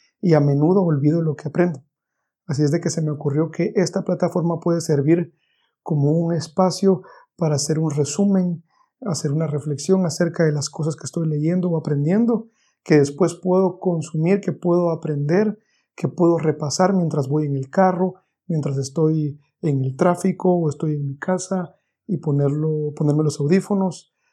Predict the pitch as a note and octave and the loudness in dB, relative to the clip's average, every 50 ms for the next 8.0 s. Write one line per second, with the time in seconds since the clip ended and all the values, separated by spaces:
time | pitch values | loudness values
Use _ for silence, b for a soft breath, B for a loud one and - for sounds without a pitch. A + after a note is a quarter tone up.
0 | _ _ _ _ _ E3+ C#3 - F3+ D#3+ D3 E3+ D#3+ E3 E3 - - D#3+ D3+ D3 | _ _ _ _ _ -6 -2 0 0 2 2 0 -2 -2 -4 -4 -2 -2 -2 -2
1 | C#3+ C#3+ D3 - E3+ E3+ E3+ F3+ F3+ - - E3 D#3 D3+ - - - - F3 D#3+ | -4 -4 -6 -6 -4 -2 -2 -2 -4 -4 -6 -6 -6 -4 -4 -6 -4 -2 -4 -2
2 | - D#3 - - - F3 D#3+ - E3+ D#3+ E3 E3+ E3+ D#3+ - - D#3+ D#3 D#3+ D3+ | -2 -6 -6 -4 -4 -4 -2 -2 -2 -2 -2 -2 -4 -6 -4 -4 -4 -4 -4 -4
3 | - F3 - - E3 D#3 D#3 E3 D#3+ - F#3 - b b b b b b b b | -6 -6 -6 -4 -4 -4 -4 -4 -2 -2 -2 -2 b b b b b b b b
4 | b _ _ - D#3 D3+ D3+ C#3+ D3+ - - - D#3 D3 D3 D3 C#3+ C#3+ C#3+ C#3 | b _ _ 2 2 2 2 -2 -6 -8 -8 -4 -4 -4 -2 -4 -4 -4 -6 -6
5 | C#3 C#3+ F3+ - - _ _ _ _ _ F3 D#3 - - F#3 F#3 F#3 - C#3+ - | -8 -8 -10 -12 -14 _ _ _ _ _ -8 -6 0 2 2 2 4 2 0 2
6 | D3+ F3 F#3+ - - - - D#3+ D#3 D#3+ E3 E3+ D#3 - - F3+ F#3 F#3 E3+ - | 2 0 -2 -2 -4 -4 -4 -4 -2 -2 -2 -2 -2 -2 -2 -2 -2 -2 -2 -2
7 | E3 D#3+ E3 E3+ F#3 E3 - D#3+ - E3+ - F3 E3+ F3 G3 G3+ - - _ | -2 -2 0 0 0 0 -2 -6 -8 -6 -6 -4 -2 -2 -4 -4 -6 -10 _